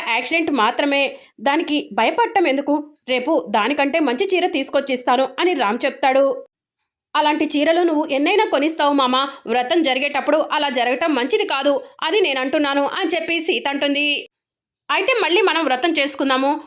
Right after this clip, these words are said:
మళ్ళీ నీకు చీరిస్తాను" అని చెప్పి రామ్ అంటాడు.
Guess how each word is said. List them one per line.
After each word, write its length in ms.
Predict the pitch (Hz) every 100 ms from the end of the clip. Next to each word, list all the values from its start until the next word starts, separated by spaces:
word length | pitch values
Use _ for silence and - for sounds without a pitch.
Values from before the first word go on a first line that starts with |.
| -
మళ్ళీ 220 | 330 440
నీకు 220 | 466 359
చీరిస్తాను" 580 | 359 277 294 294 254 277 285
అని 120 | 311 311
చెప్పి 340 | 294 311 302 -
రామ్ 240 | 262 247
అంటాడు. 380 | 294 294 277 277